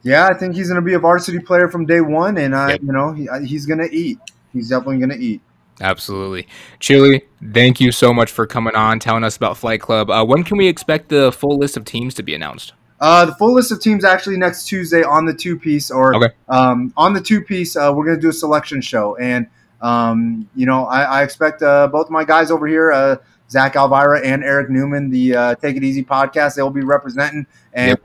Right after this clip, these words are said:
Speaker 1: as soon as the pools are drawn, lottery style, ping pong ball, lottery style,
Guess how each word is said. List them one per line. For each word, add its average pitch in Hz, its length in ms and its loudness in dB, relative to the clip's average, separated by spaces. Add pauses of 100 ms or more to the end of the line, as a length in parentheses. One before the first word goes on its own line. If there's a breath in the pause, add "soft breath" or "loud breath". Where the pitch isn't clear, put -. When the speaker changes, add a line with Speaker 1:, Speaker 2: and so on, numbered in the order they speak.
Speaker 1:
as 131 100 -2
soon 170 160 0
as 156 100 -2
the 156 60 -2
pools 175 360 -2
are 151 120 2
drawn, 151 480 2 (300 soft breath)
lottery 180 500 4
style, 165 520 4
ping 180 320 -8
pong 185 320 -2
ball, 165 280 4
lottery 160 440 0
style, 147 600 0